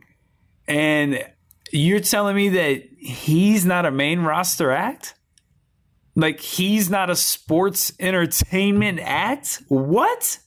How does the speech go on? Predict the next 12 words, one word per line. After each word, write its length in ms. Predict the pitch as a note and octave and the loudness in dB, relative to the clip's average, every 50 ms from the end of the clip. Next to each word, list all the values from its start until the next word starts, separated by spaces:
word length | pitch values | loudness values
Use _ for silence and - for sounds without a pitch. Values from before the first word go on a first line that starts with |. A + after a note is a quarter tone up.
| _ _ _ _ _ _ _ _ _ _ _ - D3 C#3 | _ _ _ _ _ _ _ _ _ _ _ 0 0 2
Dexter 440 | C3 G3 A3+ C#4 - - - - B3+ | 2 0 0 0 -2 -2 -2 0 0
Lumis, 640 | B3 A3+ G#3 F#3+ F3+ G3+ G#3+ A3 A3+ B3+ A3+ - - | 2 2 2 2 4 2 2 2 0 0 -2 -2 0
the 220 | F#3+ F3+ E3+ C#3+ | 0 0 0 0
silent 680 | C3+ - - - - - - F#3 G3+ A3+ A3+ A#3 A3 F#3+ | -2 -2 -2 0 -2 -2 0 0 0 0 0 -2 -2 -2
serial 640 | - - - - - F#3 G3+ A3 A3+ A3+ A3+ A#3 A#3+ | -2 -2 -2 0 0 2 2 2 2 2 2 0 -2
killer, 480 | A#3 - - B3 A#3 A#3 A#3 A#3 A#3 - - - - - - - - _ _ - | -2 -2 -2 -2 0 0 0 -2 -2 -6 -10 -20 -20 -20 -20 -20 -20 _ _ -4
isn't 400 | F#3+ F#3+ G#3 A3 G3+ A3+ A3 F3+ | -2 0 0 0 0 -2 -2 -2
something 460 | - - - G#3 G3 G#3+ G#3+ F#3+ D#3 | -2 0 -2 -2 -2 0 -2 -2 0
Vince 280 | C#3 D#3 E3+ F3+ F3 - | 0 0 0 0 -2 -4
McMahon 500 | F#3 F3+ F3+ D#3 D3+ D#3 D#3+ E3+ E3+ E3+ | -4 -4 -2 -2 0 2 2 0 0 0
could 120 | D#3+ C#3 | 0 0
see 640 | - - - - - E3 E3 E3+ E3+ F3+ F3+ F3+ | 0 0 0 0 0 2 2 2 2 2 0 0